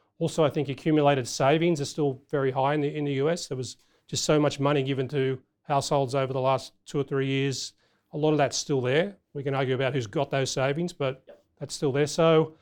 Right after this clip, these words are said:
Speaker 1: I tend to think, not because of the Fed's great skill, we could still get away without a hard landing, or if we do see a recession,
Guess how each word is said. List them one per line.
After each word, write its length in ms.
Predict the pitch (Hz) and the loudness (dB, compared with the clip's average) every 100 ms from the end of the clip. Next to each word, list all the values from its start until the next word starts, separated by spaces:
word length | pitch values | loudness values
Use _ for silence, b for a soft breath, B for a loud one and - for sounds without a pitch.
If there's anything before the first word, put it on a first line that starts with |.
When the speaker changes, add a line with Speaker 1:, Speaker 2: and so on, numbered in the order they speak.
| b b b b - | b b b b -4
Speaker 1:
I 200 | 202 202 | 0 2
tend 220 | 226 214 | 2 2
to 100 | 180 | 2
think, 360 | - 185 170 - _ _ _ - | 6 6 6 0 _ _ _ 0
not 200 | 175 165 | 2 2
because 280 | 170 147 151 | 0 -2 -2
of 60 | |
the 60 | 131 | -2
Fed's 280 | - 147 139 | 2 2 4
great 240 | 151 139 | 2 2
skill, 580 | - - 156 156 151 - _ _ _ - | -4 2 6 8 6 2 _ _ _ -8
we 140 | 147 | -8
could 160 | 143 127 | -6 -10
still 340 | - - 170 | -6 0 2
get 160 | 143 151 | 2 2
away 300 | 139 143 147 | 6 6 6
without 340 | 135 127 143 | 2 2 4
a 100 | 156 | 4
hard 280 | 143 151 147 | 4 4 2
landing, 340 | 143 160 175 175 | 2 2 2 2
or 140 | 156 | 0
if 120 | 135 | 0
we 60 | 143 | -2
do 200 | 123 156 | 0 -2
see 180 | - 156 | 0 2
a 60 | |
recession, 720 | 143 127 - 143 - 139 139 | 2 2 0 0 2 0 0